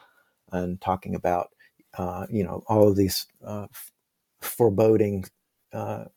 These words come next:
readings of what's going on, uh, and what the stars are saying are, are, are, are causing, uh, the kind of havoc that, that, um, is happening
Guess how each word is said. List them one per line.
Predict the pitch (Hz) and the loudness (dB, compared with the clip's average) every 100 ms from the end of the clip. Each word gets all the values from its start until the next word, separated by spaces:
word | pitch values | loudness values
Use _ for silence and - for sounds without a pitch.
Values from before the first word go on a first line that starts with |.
| - | -2
readings | 117 123 113 107 107 107 | 4 6 6 4 2 2
of | 98 | 8
what's | 107 - - _ _ _ - | 8 6 -6 _ _ _ 0
going | 113 104 101 | 6 6 6
on, | 101 104 104 95 _ _ _ _ - | 4 2 0 -6 _ _ _ _ -12
uh, | 92 92 92 - | -4 -2 -2 4
and | 107 | 6
what | 113 | 6
the | - | 4
stars | - 113 113 104 | 2 4 4 2
are | 101 | 0
saying | - 104 98 98 95 _ _ | 0 2 0 -2 -8 _ _
are, | 98 92 | -2 -2
are, | 98 98 | -2 -4
are, | - 98 98 _ _ _ | -6 -8 -10 _ _ _
are | 101 98 | -12 -2
causing, | - 110 107 98 95 95 - _ _ _ _ - | 6 8 8 2 -6 -10 -14 _ _ _ _ -10
uh, | 104 95 92 | -2 0 0
the | 101 | -2
kind | 95 98 95 | -2 -2 -2
of | 95 | 0
havoc | 101 107 - - - | 2 2 2 -4 -2
that, | 101 - 101 | 0 0 -6
that, | 98 - _ - | -12 -14 _ -20
um, | 139 104 104 101 _ _ _ | -20 -20 -20 -20 _ _ _
is | 98 | -2
happening | 110 107 95 98 95 | 2 2 2 -4 -4